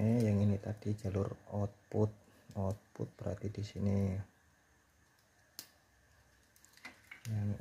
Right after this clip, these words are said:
ini jalur power supply. Oke, kita pasang.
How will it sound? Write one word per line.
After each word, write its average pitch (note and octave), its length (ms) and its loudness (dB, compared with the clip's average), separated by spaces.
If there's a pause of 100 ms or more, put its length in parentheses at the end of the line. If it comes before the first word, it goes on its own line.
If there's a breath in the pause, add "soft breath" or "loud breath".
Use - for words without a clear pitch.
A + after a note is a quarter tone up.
(140)
ini C3 480 6 (160)
jalur F#2+ 480 -2 (320)
power A2+ 480 -2
supply. F#2 720 -6 (4000)
Oke, - 200 -10 (280)
kita G2+ 320 -8
pasang. G#2 600 2